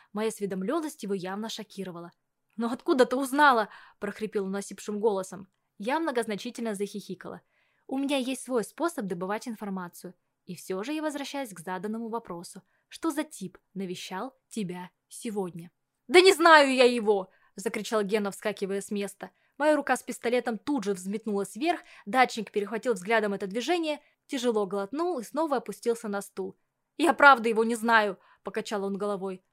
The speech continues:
«Но те двое громил находятся в его подчинении!» Геннадий покосился на пистолет, который теперь лежал на столе, и хмыкнул. У него явно были какие-то свои соображения насчёт того, зачем мне нужно найти этого человека.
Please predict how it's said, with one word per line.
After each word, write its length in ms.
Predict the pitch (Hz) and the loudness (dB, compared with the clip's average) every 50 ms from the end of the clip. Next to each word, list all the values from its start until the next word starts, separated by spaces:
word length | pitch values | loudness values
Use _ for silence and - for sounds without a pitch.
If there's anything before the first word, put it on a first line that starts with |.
| _ _ | _ _
«Но 100 | 285 311 | -4 0
те 140 | 302 339 269 | 2 2 2
двое 180 | 254 311 311 254 | 4 4 4 6
громил 300 | 311 311 320 370 403 359 | 6 6 6 8 6 6
находятся 480 | 269 254 - 392 311 302 277 - 262 | 4 6 6 4 4 4 0 0 0
в 60 | 233 | 0
его 240 | 226 214 247 269 349 | 0 0 -2 -2 -2
подчинении!» 840 | - - 240 - - - 311 302 277 247 226 220 214 208 202 - _ _ _ _ _ _ _ _ _ | -2 -4 -6 -4 -2 0 0 0 0 -2 -2 -2 -4 -6 -6 -10 _ _ _ _ _ _ _ _ _
Геннадий 380 | 185 226 240 302 339 320 294 | -6 -2 0 0 0 0 -2
покосился 480 | - 254 - 226 - - 233 - - 208 | -6 -6 -6 -6 -6 -6 -8 -6 -6 -6
на 80 | 196 | -6
пистолет, 500 | - - 196 - - 202 226 311 359 - | -6 -8 -10 -6 -6 -4 -2 -2 -4 -4
который 260 | - 269 - 240 208 196 | -6 -6 -4 -4 -4 -4
теперь 320 | - - - - 262 277 | -6 -10 -8 -6 -6 -4
лежал 300 | 269 240 208 202 208 214 | -2 -4 -2 -2 -4 -4
на 100 | 214 208 | -4 -6
столе, 420 | - - - 208 190 185 185 180 _ _ _ _ _ _ | -8 -8 -10 -8 -8 -8 -8 -10 _ _ _ _ _ _
и 80 | - 247 | -12 -12
хмыкнул. 500 | - - 214 190 - - - 185 175 - _ _ _ _ _ | -8 -6 -6 -6 -6 -10 -12 -14 -14 -14 _ _ _ _ _
У 80 | - 233 | -8 -6
него 240 | 240 233 220 202 196 | -4 -2 -2 -2 -2
явно 360 | 165 202 233 294 320 330 330 | 0 0 0 0 0 -2 -4
были 220 | 262 302 285 285 | -4 -4 -4 -6
какие-то 360 | - - - - 277 247 285 | -6 -10 -10 -10 -8 -8 -8
свои 340 | 262 - - 277 277 247 214 | -10 -6 -6 -4 -4 -4 -6
соображения 580 | - - 196 196 196 214 208 202 220 208 196 196 | -6 -6 -6 -4 -2 -2 -2 -2 -2 -4 -4 -4
насчёт 320 | 196 196 - - 202 - | -6 -8 -10 -12 -14 -10
того, 300 | - 214 214 330 359 349 - - _ - - _ | -10 -6 -2 -2 -2 -2 -4 -16 _ -20 -20 _
зачем 380 | 226 277 285 - - 247 208 | -8 -8 -8 -6 -4 -4 -4
мне 140 | 190 190 190 | -4 -4 -4
нужно 320 | 185 202 277 302 294 285 240 | -4 -4 -4 -4 -6 -6 -6
найти 320 | 214 190 185 - - 214 | -6 -6 -8 -8 -6 -4
этого 260 | 208 208 - 214 196 | -4 -4 -4 -6 -8
человека. 580 | 196 - - 208 202 196 185 180 175 - 185 | -8 -8 -6 -6 -6 -6 -6 -8 -10 -12 -18